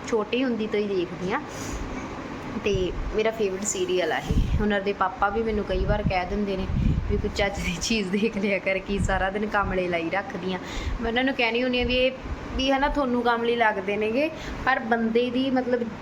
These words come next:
ਕੋਈ ਬੰਦਾ ਟੈਨਸ਼ਨ 'ਚ ਹੁੰਦਾ ਨਾ, ਸਟਰੈਸ 'ਚ ਹੁੰਦਾ, ਇਹ, ਇਹ, ਇਹ ਟੈਨਸ਼ਨ ਦੂਰ ਕਰਦੇ ਆ। ਮੈਨੂੰ, ਮੈਂ seriously ਅਗਰ ਕਿਸੇ ਚੀਜ਼ ਦੀ ਵੀ ਟੈਨਸ਼ਨ ਹੋਵੇ, ਮੈਂ, ਮੇਰਾ ਮੂਡ ਨਾ ਸਹੀ ਹੋਵੇ, ਤੇ ਮੈਂ ਤਾਰਕ ਮਹਿਤਾ ਕਾ ਉਲਟਾ ਚਸ਼ਮਾ ਸੀਰੀਅਲ ਦੇਖ ਲਾਂ, ਮੇਰਾ ਮੂਡ ਹੈਪੀ ਹੋ ਜਾਂਦਾ।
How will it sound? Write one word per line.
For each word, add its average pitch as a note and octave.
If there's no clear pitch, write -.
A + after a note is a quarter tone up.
ਕੋਈ B3+
ਬੰਦਾ B3
ਟੈਨਸ਼ਨ B3
'ਚ A#3+
ਹੁੰਦਾ B3
ਨਾ, D4
ਸਟਰੈਸ A3+
'ਚ A3+
ਹੁੰਦਾ, A3+
ਇਹ, A#3
ਇਹ, C4
ਇਹ C#4
ਟੈਨਸ਼ਨ A3+
ਦੂਰ G#3+
ਕਰਦੇ G#3
ਆ। D#3
ਮੈਨੂੰ, A#3+
ਮੈਂ C4
seriously B3
ਅਗਰ A#3+
ਕਿਸੇ A#3+
ਚੀਜ਼ A#3
ਦੀ A3
ਵੀ A#3
ਟੈਨਸ਼ਨ A3
ਹੋਵੇ, F#3
ਮੈਂ, G3+
ਮੇਰਾ G#3+
ਮੂਡ G3+
ਨਾ F#3+
ਸਹੀ F#3+
ਹੋਵੇ, F3
ਤੇ G3+
ਮੈਂ G#3
ਤਾਰਕ G3+
ਮਹਿਤਾ G3+
ਕਾ A3
ਉਲਟਾ G3+
ਚਸ਼ਮਾ G3+
ਸੀਰੀਅਲ G3+
ਦੇਖ G3
ਲਾਂ, F3
ਮੇਰਾ G#3+
ਮੂਡ G#3
ਹੈਪੀ A3
ਹੋ G3+
ਜਾਂਦਾ। D#3